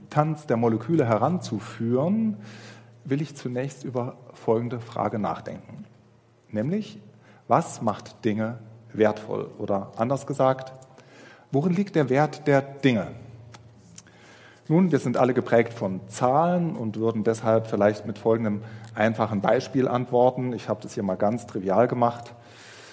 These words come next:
Zwei Kilo Kohle sind wertvoller als ein Kilo Kohle.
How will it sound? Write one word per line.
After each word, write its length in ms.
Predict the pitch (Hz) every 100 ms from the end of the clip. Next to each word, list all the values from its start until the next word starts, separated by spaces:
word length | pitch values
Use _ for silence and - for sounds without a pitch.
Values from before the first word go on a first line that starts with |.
| - - _ _ -
Zwei 240 | - 113
Kilo 260 | 113 120 104
Kohle 420 | 101 135 135 131
sind 200 | 127 101
wertvoller 560 | 98 104 117 107 101 107
als 240 | 104 98
ein 240 | - 123 117
Kilo 280 | - 117 98
Kohle. 420 | - 123 95